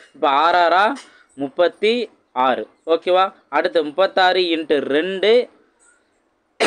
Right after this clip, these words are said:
எழுபத்தி ரெண்டு, ஓகேங்களா? எழுபத்தி ரெண்டு, எழுபத்தி ரெண்டு இன்ட்டு நாலு, எழுபத்தி ரெண்டு இன்ட்டு நாலு அப்படின்னு பார்க்கும்போது இருந்தாங்க எட்டு. இப்போ எட்டுன்னு வந்துச்சு அப்படின்னா எப்போதுமே Option, ஆ, சியில் மட்டும்தான்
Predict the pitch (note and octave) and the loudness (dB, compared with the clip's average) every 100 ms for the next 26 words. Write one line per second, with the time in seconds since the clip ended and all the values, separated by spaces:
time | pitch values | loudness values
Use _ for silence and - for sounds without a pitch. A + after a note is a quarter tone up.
0 | - D#3+ D#3 F3+ G#3 G3+ D#3+ C3 A2 G#2 | -2 -4 -2 2 2 0 -2 -2 -4 -12
1 | _ _ _ _ - F3+ G#3+ G3+ A#2+ B2+ | _ _ _ _ -10 -8 0 0 2 0
2 | D#3+ F3+ F3+ C#3+ A#2+ A#2+ E3+ A3 - E3 | 2 2 0 -2 -2 0 2 2 0 -2
3 | D#3 D3+ B2+ C#3+ A#2 G2+ G2+ G#2+ _ B2 | 0 -2 -2 -4 -4 -4 -4 -8 _ -2
4 | C3+ C3+ C3+ C3+ D3 C3 A#2+ - F3 B3+ | 0 0 -2 0 -2 -2 -6 -2 0 0
5 | - - - C3+ D#3+ F3 E3 C#3 C#3+ C#3 | -4 -18 -6 -2 0 2 0 -2 -2 -2
6 | B2 C3 B2+ D#3 G3 E3 C#3 D3 D3+ B2 | -2 -4 -2 0 -2 -2 -4 -4 -4 -2
7 | B2+ B2+ - C3 F3 G#3+ - - - - | -2 -2 -4 0 2 0 -4 -18 -20 -20
8 | - F#3 A3 F#3 E3 D#3+ G#3 G3 F3+ F#3+ | -14 -6 0 2 2 0 -2 -2 -2 -4
9 | E3 F3+ F#3 F3 F3 E3+ E3 C3 C3 - | 0 0 0 2 0 0 0 2 0 -2
10 | F#3 D#3+ C#3+ C#3+ C#3+ D3 C#3+ C3+ G3 G#3 | -4 -4 -6 -10 -6 0 0 0 0 0
11 | F#3 D#3 - E3 D3 F#3 | 0 -2 -2 -2 0 0